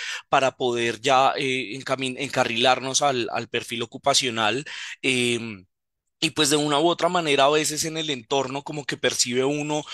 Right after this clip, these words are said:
no cosas tan buenas que, que no le aportan mucho a cómo conseguir trabajo, ¿no? Entonces,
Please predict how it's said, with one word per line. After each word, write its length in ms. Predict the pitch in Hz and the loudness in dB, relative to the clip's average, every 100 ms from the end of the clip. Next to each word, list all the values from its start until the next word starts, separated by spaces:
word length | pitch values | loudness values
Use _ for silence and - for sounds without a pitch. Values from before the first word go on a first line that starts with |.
| - - | -10 -10
no 220 | 151 160 - | -2 -2 0
cosas 320 | 151 151 - | 0 2 4
tan 180 | 156 120 | 2 2
buenas 380 | 127 120 135 - | 2 2 0 0
que, 240 | 143 - | -2 -4
que 160 | - 127 | -6 -6
no 240 | 120 135 | -2 0
le 100 | 139 | 2
aportan 420 | 147 170 156 160 156 | 2 2 0 0 0
mucho 340 | 165 147 160 | -6 -2 -2
a 100 | 151 | -2
cómo 280 | 165 160 156 | -4 -6 -6
conseguir 400 | 160 147 120 110 | -2 -2 -2 -4
trabajo, 440 | 107 131 160 127 | 2 6 4 2
¿no? 160 | 113 127 | -8 -8
Entonces, 560 | 160 139 127 139 147 | -6 -2 0 2 2